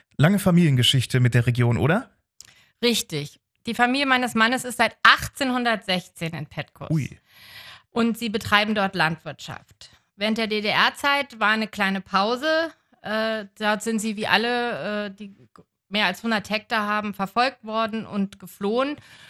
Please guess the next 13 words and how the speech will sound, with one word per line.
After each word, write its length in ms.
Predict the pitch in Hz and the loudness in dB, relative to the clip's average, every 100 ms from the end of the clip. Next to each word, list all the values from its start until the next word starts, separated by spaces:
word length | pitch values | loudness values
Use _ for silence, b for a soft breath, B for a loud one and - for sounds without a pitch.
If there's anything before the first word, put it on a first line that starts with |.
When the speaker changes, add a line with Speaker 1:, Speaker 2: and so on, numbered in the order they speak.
| B B | B B
Speaker 2:
Und 160 | 233 | -2
mein 200 | 220 208 | 0 0
Mann 180 | 208 226 | 2 0
mit 120 | 240 | 0
sein-, 160 | 233 220 | -2 -4
ist 200 | 214 - | -4 -4
mit 120 | 233 | 0
seiner 240 | 233 226 220 | 2 2 2
Familie 360 | 214 220 233 | 2 2 2
nach 160 | 226 208 | 0 0
der 200 | 220 180 | 0 2
Wende 240 | 180 196 | 2 2
zurückgekommen. 840 | - 190 151 - - 151 87 - | 0 -2 -4 -6 -8 -8 -8 -14